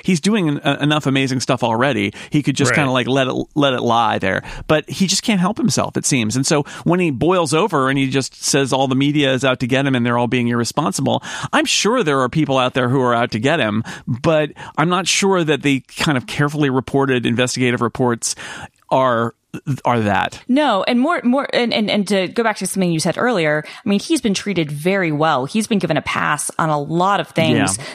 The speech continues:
Speaker 3: that other founders wouldn't be given passes on, or that existing companies aren't given passes on.
Speaker 2: Mm-hmm.
Speaker 3: If you were to look at just a, maybe, like, a, a, if it wasn't Tesla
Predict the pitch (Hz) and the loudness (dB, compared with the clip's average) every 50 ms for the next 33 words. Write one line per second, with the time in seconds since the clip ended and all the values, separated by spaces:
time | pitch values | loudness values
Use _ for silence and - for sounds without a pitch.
0 | - - 151 151 147 - - - 208 214 226 208 - - 175 170 165 160 160 156 | -6 -2 0 0 0 0 0 0 2 2 0 0 0 0 0 0 0 0 0 0
1 | 151 143 147 170 175 170 175 175 156 160 - 156 - 151 139 - 180 185 185 - | -2 -2 -2 0 0 0 0 0 0 0 -2 0 -2 -2 -2 0 0 0 0 0
2 | 160 - 156 156 156 - - 196 185 185 175 175 165 165 156 190 262 - - 202 | 0 0 0 0 0 0 0 0 2 2 0 0 0 0 0 0 0 0 2 0
3 | 165 156 180 151 139 - 143 135 - - - - - - 139 143 - 107 139 - | 0 2 2 0 0 0 0 0 0 -2 -2 -2 0 0 0 0 0 -2 -2 -2
4 | - - - - - - - - - - - - - 147 127 127 113 113 - - | -2 0 0 0 0 -2 -2 -2 -2 -2 0 0 0 0 0 0 -2 -4 -4 0
5 | - 214 208 - 220 233 254 269 233 226 208 196 190 196 180 165 160 151 143 - | 0 0 2 2 2 2 2 0 0 0 0 0 0 0 0 2 2 0 -2 -2
6 | - 175 165 - - - - 156 131 - - 170 170 151 160 156 151 147 156 147 | -2 -2 -2 -2 0 0 0 0 0 0 -2 -2 0 0 0 0 2 0 0 0
7 | - 143 135 - - - 151 - - 175 - 180 170 180 190 196 190 190 - - | 0 0 0 0 0 0 -2 0 0 0 0 0 0 2 2 0 0 -2 -4 -2
8 | - - 165 - - - 120 113 | -2 0 0 0 0 0 0 0